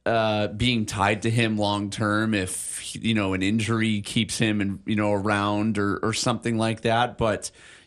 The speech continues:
y-, you're exactly right. I, I'm not a big fan of how they handled this, and the N F L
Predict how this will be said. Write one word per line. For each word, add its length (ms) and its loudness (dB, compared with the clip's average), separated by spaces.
y-, 80 0
you're 240 0
exactly 480 0
right. 500 0
I, 380 0
I'm 140 2
not 220 4
a 40 -4
big 220 -2
fan 420 0
of 120 -4
how 200 2
they 140 0
handled 400 -2
this, 360 0
and 360 -4
the 140 0
N 120 0
F 180 -6
L 440 0